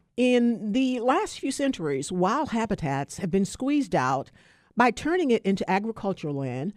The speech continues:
which of course supports our food production system. Now, agriculture is indeed, uh, one of our major land uses. That is, the necessary growth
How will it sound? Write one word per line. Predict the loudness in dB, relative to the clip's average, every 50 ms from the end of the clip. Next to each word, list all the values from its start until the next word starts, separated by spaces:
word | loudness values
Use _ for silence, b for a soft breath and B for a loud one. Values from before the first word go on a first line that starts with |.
| B B B
which | -2 -2 0
of | -2 -2
course | -2 -2 -2 -2 -2 -2
supports | -2 -2 -2 -2 0 0 2 2 2 2 -2 -2 0 0
our | 0 0
food | 0 0 2 2 2 2 2
production | 0 0 2 0 -2 -2 -2 -2 -2
system. | 0 0 0 -2 -2 -2 -6 -8 -8 -8 -10 _ _ _ _ _ _ B B B B B
Now, | 2 2 4
agriculture | 4 4 4 4 2 -2 0 2 4 4 4 2 2 0 0 0 0 0 0
is | 0 2 2 4
indeed, | 4 4 4 4 4 4 4 2 2 0 0 0 0
uh, | 2 2 2
one | 4 2 2 2
of | 2 2
our | 2 4
major | 4 4 4 4 4 2 2
land | 0 2 2 2 2 2
uses. | 2 0 -2 -4 -8 -10 -10 -12 -14 -20 -20 _ _ b b b b b
That | 2 4 6 6
is, | 6 4 4 4 2 0 0 -2 -6 -6
the | -2 0 2
necessary | 2 2 2 2 0 0 -2 -2 -2 -2 -2 0 0 0
growth | 0 0 -2 -2 -2 -4 -6 -8